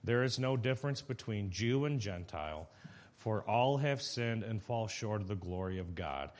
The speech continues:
and all are justified freely by his grace through the redemption that came by Christ." So, right here in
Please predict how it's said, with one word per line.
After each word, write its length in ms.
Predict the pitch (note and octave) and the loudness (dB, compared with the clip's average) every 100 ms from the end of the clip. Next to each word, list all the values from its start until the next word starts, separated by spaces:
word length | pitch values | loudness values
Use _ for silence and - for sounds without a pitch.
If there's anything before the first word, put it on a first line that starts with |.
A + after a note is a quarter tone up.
| - - | -18 -8
and 140 | G2 | -6
all 400 | - G#2+ A#2+ B2 | -2 2 4 4
are 160 | A#2 A#2 | 2 0
justified 800 | F2 A2+ A#2 - A2+ A#2+ A#2+ A#2 | 0 -2 -2 -4 -4 0 0 -2
freely 420 | - A2 G2+ G2+ | -2 0 0 0
by 320 | F#2 F#2 G2 | -2 -2 -2
his 400 | E2+ A#2+ C#3+ B2 | 0 2 2 2
grace 640 | G#2 G2+ G2 G2+ G2+ - - - - - | 0 0 2 0 -2 -6 -10 -20 -16 0
through 180 | A2 | 0
the 100 | F#2+ | 2
redemption 640 | F2+ F2 A2 A2+ A#2 B2 A2 | -2 0 2 2 0 -2 -2
that 200 | G2+ G2+ | -4 -8
came 460 | - G#2+ G2 F#2+ F#2 | -6 -4 -4 -4 -6
by 320 | F2+ F2+ F2 F#2 | -6 -4 -4 -6
Christ." 760 | - A#2 F#2+ D2 - - - - _ - - - - - - - - - - _ _ - - - - - - - _ _ - - - - - - _ - | -2 0 0 -2 -8 -10 -14 -20 _ -20 -20 -20 -20 -20 -20 -20 -20 -20 -20 _ _ -20 -20 -18 -18 -20 -20 -20 _ _ -20 -20 -20 -20 -20 -20 _ -14
So, 360 | - F#2 F2+ - - - - _ - - - | -2 -2 -2 -8 -20 -20 -20 _ -20 -10 2
right 220 | B2 B2 | 4 4
here 220 | B2 A#2+ | 4 2
in 200 | A2 | 2